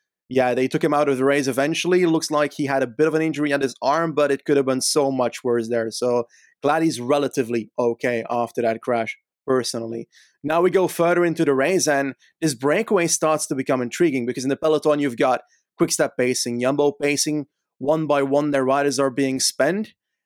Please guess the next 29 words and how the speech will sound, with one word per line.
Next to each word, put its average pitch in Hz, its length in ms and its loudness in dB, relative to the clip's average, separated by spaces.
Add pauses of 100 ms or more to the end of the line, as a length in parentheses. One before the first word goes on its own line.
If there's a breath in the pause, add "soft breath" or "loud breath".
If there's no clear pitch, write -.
(120)
And 156 60 0
in 160 80 2
the 156 80 2
breakaway, 160 480 2
it 143 120 2
starts - 500 -2
to 165 80 -2
go 151 180 4
down 156 300 0
towards 143 520 2 (180)
just 175 300 0
Soler 156 300 4
and 151 180 2
Rodriguez 151 680 0 (460)
being 131 420 2 (120)
left. 131 500 0 (340)
And 147 140 -2
Elizondo 175 460 2
was 160 140 2
the 143 60 0
last 143 320 2
one 156 120 0
to 147 100 -8
drop 139 320 0
next 131 360 -4
to 131 120 -2
those 131 300 2
two. 117 260 -4 (400 soft breath)
And 143 360 -2